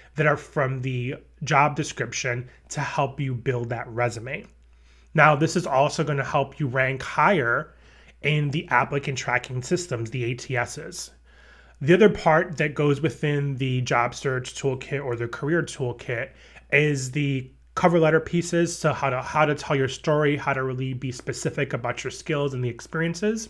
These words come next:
And then it's creating the job search strategy to help you stay org-, organized and accountable. Sorry, more coffee.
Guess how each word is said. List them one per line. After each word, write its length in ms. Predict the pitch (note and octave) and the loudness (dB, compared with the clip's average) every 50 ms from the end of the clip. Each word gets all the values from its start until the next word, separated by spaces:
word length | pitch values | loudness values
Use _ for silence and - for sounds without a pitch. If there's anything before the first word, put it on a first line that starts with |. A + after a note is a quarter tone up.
| - _ _ _ - - - - - - - - - | -16 _ _ _ -20 -20 -20 -20 -20 -20 -20 -2 2
And 100 | D#3 E3+ | 4 6
then 80 | F3+ F#3 | 6 6
it's 160 | F3+ F3+ - | 4 2 0
creating 340 | - - F3 E3+ F#3 F#3+ F#3 | 0 2 4 4 4 4 4
the 80 | E3+ | 2
job 300 | C#3+ B2+ D3+ C3 C3+ C3+ | 2 2 2 2 2 0
search 240 | - - D3 C3+ B2+ | -2 -2 -2 -2 -2
strategy 680 | - - C#3+ C3 D3+ C#3+ B2+ B2 - - F2+ - - - - - _ _ _ - | -2 0 2 2 2 2 0 -4 -8 -12 -16 -16 -18 -20 -20 -20 _ _ _ -16
to 180 | - - E3 D3 | -2 0 0 2
help 280 | - D3+ C#3 C3 C3 | 2 0 -2 0 0
you 100 | D#3+ D#3 | -2 -2
stay 280 | - - - D3+ C#3 D3 | -2 -2 -2 -2 -2 -2
org-, 240 | D#3 C#3 B2+ - E3 - G3+ | -2 -4 -2 -2 -2 0 4
organized 680 | F3 F3 E3+ F3+ F3 F3 E3+ E3 E3 E3 D3 - - | 4 4 4 4 2 2 2 2 2 0 -2 -4 -8
and 180 | D#3+ D3 C3 B2 | -8 -4 -4 -4
accountable. 640 | A#2+ - - C3 B2 A#2+ A2 A2 C3+ - - D3+ - - _ _ _ _ _ _ - - _ _ _ _ _ _ _ - - - _ - _ _ _ _ - - _ _ _ _ _ _ _ - - _ _ _ - _ - - _ _ _ _ _ _ - - - | -4 -2 -2 0 0 0 -4 -6 -10 -14 -14 -16 -20 -20 _ _ _ _ _ _ -20 -20 _ _ _ _ _ _ _ -20 -20 -20 _ -20 _ _ _ _ -20 -20 _ _ _ _ _ _ _ -20 -20 _ _ _ -20 _ -20 -20 _ _ _ _ _ _ -20 -18 -14
Sorry, 280 | - - D3 B2 B2 B2 | -8 -4 0 0 0 0
more 200 | A#2+ A#2+ B2+ B2+ | 0 -2 -4 -4
coffee. 520 | - C#3+ B2 A#2 - - D3+ F3+ E3+ F3 | -4 -6 -6 -6 -6 -6 -6 -6 -6 -10